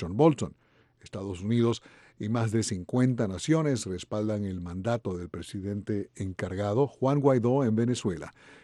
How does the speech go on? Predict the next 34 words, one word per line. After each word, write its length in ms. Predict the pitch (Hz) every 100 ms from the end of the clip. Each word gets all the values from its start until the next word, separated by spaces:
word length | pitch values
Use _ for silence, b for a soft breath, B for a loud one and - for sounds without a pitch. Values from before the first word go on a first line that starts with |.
| B
El 120 | -
comentario 500 | 87 90 92 113 107
de 100 | 98
Bolton 420 | 90 113 113 165 147
se 120 | 98
produce 440 | 90 95 104 117
un 120 | 104
día 160 | 110 110
después 440 | 95 - 147 135 - B B
de 140 | 110 110
que 120 | 90
el 80 | 87
propio 380 | 120 131 180
Maduro 440 | 170 160 147 107 82
confirmara 540 | 82 78 90 101 110
esos 200 | 104 117
contactos 640 | - 104 - 143 - 127
bajo 240 | 113 92 98
su 260 | - 139
expresa 560 | 120 - - 120 - 107
autorización. 880 | 110 123 120 120 113 113 170 143 - B B B B
El 120 | 165
presidente 480 | 170 165 196 185 170
Trump 320 | - 165 139
había 220 | 101 110
admitido 420 | 120 104 101 107 104
el 80 |
martes 400 | 98 117 113 143
que 80 | -
estaba 480 | 92 - - 147 98
en 80 | 82
conversaciones 640 | - 85 78 90 113 113
con 140 | 117 104
personas 600 | 92 - 160 139 135